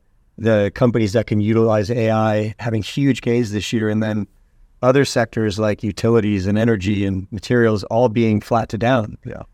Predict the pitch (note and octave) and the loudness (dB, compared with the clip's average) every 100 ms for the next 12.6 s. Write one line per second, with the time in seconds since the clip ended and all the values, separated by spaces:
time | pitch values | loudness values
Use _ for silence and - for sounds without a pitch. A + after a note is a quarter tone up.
0 | _ A#2 A2+ A#2 A#2+ A#2+ B2 A#2+ A#2+ - | _ 0 2 2 2 0 0 0 -2 -2
1 | C3 C3+ C#3 E3 C#3 C3 C#3 D#3+ D#3 C3+ | 0 2 2 2 2 2 -2 0 -2 -4
2 | G#2+ - G2 G#2 G#2 A#2+ A#2+ C3 C3+ C3 | -6 -8 -8 -4 -4 -2 0 2 2 0
3 | B2+ A#2+ C3 C3+ A#2+ - - D3 C#3+ C3+ | -2 -2 0 0 0 -6 -2 -2 0 -2
4 | B2 - B2+ B2 - A#2+ A2 B2+ - B2+ | -2 -4 -4 -4 -2 0 2 0 -2 -6
5 | - G#2 - - _ _ _ _ _ G#2+ | -4 -6 -8 -20 _ _ _ _ _ -4
6 | G#2+ A2+ A#2 A#2 A2+ A#2 A#2 A2+ B2 G2 | -2 -2 0 2 2 0 -2 2 2 2
7 | B2+ C3+ B2+ A#2+ A#2 A#2 A2 G#2+ G#2+ A#2+ | 2 2 2 0 0 -2 0 -2 -2 -2
8 | B2 A#2 A2+ G#2+ A#2 A2+ - A2+ G#2+ G#2 | 0 2 0 -2 -2 -2 -2 -2 0 -4
9 | - _ _ _ _ _ - A2 G2+ G#2 | -8 _ _ _ _ _ -4 -2 -2 0
10 | B2 C3 A#2+ A2+ G#2+ A2+ F3+ C3+ G#2 G2+ | 2 4 4 2 0 0 2 2 2 0
11 | G#2+ G2+ G2 G#2 D#3 _ _ _ _ _ | 0 -2 -2 -6 -8 _ _ _ _ _
12 | - A#2+ A#2 A2 A2 A2 | -6 0 2 2 0 -2